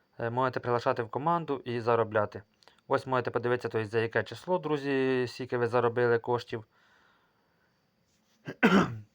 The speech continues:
Далі можна скачати приложення, кому цікаво. Е,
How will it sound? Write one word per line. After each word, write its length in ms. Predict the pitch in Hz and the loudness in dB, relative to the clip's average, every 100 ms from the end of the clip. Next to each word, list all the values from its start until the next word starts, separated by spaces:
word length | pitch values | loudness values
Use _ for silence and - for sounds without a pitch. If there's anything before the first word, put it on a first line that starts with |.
| _ - _ _ - | _ -20 _ _ -4
Далі 300 | 127 135 117 | 2 2 2
можна 240 | 127 127 | -2 -2
скачати 360 | - 117 123 123 | -4 -2 -2 0
приложення, 540 | - 135 147 190 180 | 0 0 2 2 2
кому 220 | 165 151 | -4 -8
цікаво. 500 | 147 - 151 147 135 - _ _ _ _ _ _ _ _ _ - - _ - _ _ _ _ _ - | -8 0 2 2 0 -8 _ _ _ _ _ _ _ _ _ -20 -20 _ -20 _ _ _ _ _ -6
Е, 600 | 107 104 104 101 101 | -4 -2 -2 -4 -6